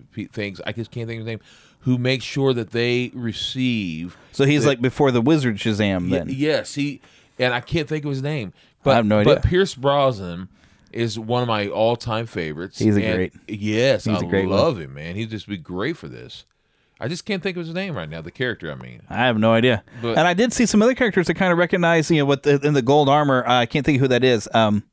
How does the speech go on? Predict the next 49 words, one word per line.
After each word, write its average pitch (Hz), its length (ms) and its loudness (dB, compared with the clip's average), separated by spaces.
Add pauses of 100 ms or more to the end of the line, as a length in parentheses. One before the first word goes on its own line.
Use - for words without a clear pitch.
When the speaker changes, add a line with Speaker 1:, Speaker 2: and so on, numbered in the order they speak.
(180)
Speaker 1:
Are, 117 200 -6
are 110 60 -4
you 131 120 -4
talking 131 300 0
about, 104 260 -6
uh, 92 140 -4
you're 92 180 -2
not 151 140 -2
talking 107 200 -2
about 80 240 -8
the 76 120 -10
Hawkman? 76 640 -8
Speaker 2:
No, 139 80 2
I 147 100 4
know 220 160 4
Hawkman. 139 380 2
Speaker 1:
Yeah, 80 220 0
of - 180 -12
Speaker 2:
But 160 120 6
the, 180 100 6
Speaker 1:
course. 160 100 -2
Speaker 2:
the 180 120 2
other 233 200 2
guy 196 160 2
that 143 120 0
you 147 80 -2
see, 165 160 0
he 139 120 2
wears 160 260 2
blue 208 400 4
with, 160 220 2
like, 127 180 0
gold 147 260 4
armor. 143 440 4
Speaker 1:
Oh, 165 180 4
yeah, 120 220 2
yeah. 90 140 0
Speaker 2:
And 135 80 4
he's 131 80 0
got, 156 120 4
Speaker 1:
The, 135 80 6
Speaker 2:
like, - 80 2
Speaker 1:
uh, 131 40 0
Speaker 2:
a - 20 -4
shield 131 420 2
normally. 107 400 2
Speaker 1:
Yeah, 123 220 2
that's, 113 260 -2
um, 90 300 -4